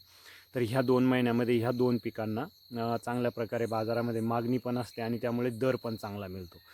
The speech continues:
त्यामुळे ही पिकं तुमची मिरची आणि टोमॅटोसाठी लागणारा जो काही खर्च आहे मुख्य पिकासाठी, हा खर्च ह्या आंतरपिकातून तुमचा निघून येणार आहे. तर याची लागवड तुम्ही कशा पद्धतीने करायला पाहिजे?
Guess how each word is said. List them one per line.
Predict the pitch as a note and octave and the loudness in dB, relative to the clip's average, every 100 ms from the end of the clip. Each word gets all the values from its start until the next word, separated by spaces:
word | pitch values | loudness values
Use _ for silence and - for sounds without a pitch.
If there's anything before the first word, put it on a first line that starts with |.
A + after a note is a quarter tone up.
| - - - - | -20 -20 -10 0
त्यामुळे | B2+ C3+ C#3 | 2 4 4
ही | A2 C3 B2+ | 2 -2 -4
पिकं | B2 C3 C#3 - | 0 2 2 0
तुमची | B2+ A2 C3 | -2 0 0
मिरची | B2+ B2+ A#2 - | 4 4 2 0
आणि | B2+ B2+ | 0 2
टोमॅटोसाठी | B2+ B2 B2 B2 A2+ G#2 A2+ | 2 0 0 -2 -4 -2 0
लागणारा | A2+ A#2 A#2+ B2 | 0 0 2 2
जो | B2 B2 | 0 0
काही | C3 A#2+ | -2 -4
खर्च | - B2 - | -4 -4 -2
आहे | F#2+ E2 _ _ - | -6 -6 _ _ -10
मुख्य | A#2+ - A#2 | -8 -8 -8
पिकासाठी, | G#2+ A2 F#2+ F2 - - - - | -8 -8 -10 -14 -20 -20 -20 -10
हा | B2+ - | -8 -6
खर्च | A2 - | -6 0
ह्या | C3 A2 B2+ - | 2 4 4 2
आंतरपिकातून | B2 A#2+ B2+ - A2+ A2 A#2+ A2+ | -2 -2 -4 -4 -6 -4 -2 -4
तुमचा | A2+ G2+ C3+ | -4 -6 -2
निघून | D#3 C#3+ A#2+ B2 | 4 6 6 2
येणार | G#2+ G#2 | 0 -4
आहे. | F2+ - - - - - | -8 -16 -20 -20 -20 -2
तर | C#3 | 0
याची | D3+ - - | 2 -2 -6
लागवड | C3+ A2 A#2 C#3 C#3 | -2 0 4 4 4
तुम्ही | D3 C#3+ | 2 2
कशा | C#3 C3 B2 | 0 -2 -4
पद्धतीने | B2 A2 A#2 A2+ | -2 -2 0 -2
करायला | G#2+ G#2 G#2 G#2 | -2 0 0 -2
पाहिजे? | G#2 F#2 | -4 -6